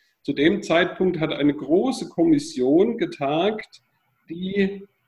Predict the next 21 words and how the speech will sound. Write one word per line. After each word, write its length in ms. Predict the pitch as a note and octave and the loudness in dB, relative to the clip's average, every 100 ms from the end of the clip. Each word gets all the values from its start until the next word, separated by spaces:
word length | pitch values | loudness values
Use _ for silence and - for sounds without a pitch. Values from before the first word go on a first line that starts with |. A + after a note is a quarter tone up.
| _ _ - | _ _ 0
äh, 320 | D3 D3 C#3+ | 2 4 2
sich 260 | D3 D#3 | 2 0
Gedanken 440 | D#3 D3 D3+ G3+ F#3 | 0 2 2 2 0
gemacht 420 | F3 F3+ F#3+ - | 0 2 0 0
hat, 200 | F#3 D3+ | -2 0
wie 100 | E3 | 0
man 180 | F3 D#3 | 0 0
das 280 | D3 - C#3+ | -2 -4 -4
gesamte 500 | B2+ C3 G#3+ A3 E3+ | -2 0 0 0 -2
Stra-, 280 | - C#3+ | -2 -4
Sexualstrafrecht 1300 | - D#3 - - D3+ F3+ - E3 E3 - D3+ E3 - - | -4 -6 -4 -4 -2 -2 -2 0 0 0 0 0 -4 0
sinnvoll 420 | D#3+ F#3+ F3 D#3 | 2 2 0 -2
ordnen 420 | - D3 D#3+ C#3+ | -2 -4 0 -2
kann 240 | - G#2+ A2 | -2 -6 -6
und 160 | - | -2
besser 320 | D#3+ E3+ D3 D3+ | -2 0 -2 -2
ordnen 340 | E3+ D#3 C3+ | 0 0 -2
kann 220 | - C3+ | -4 -8
als 260 | G#2+ - - | -8 -14 -20
bisher. 480 | A2+ - - F#2+ - - _ _ _ _ _ _ | -18 -16 -12 -10 -12 -14 _ _ _ _ _ _
Und, 280 | C#3+ C#3 | -2 -2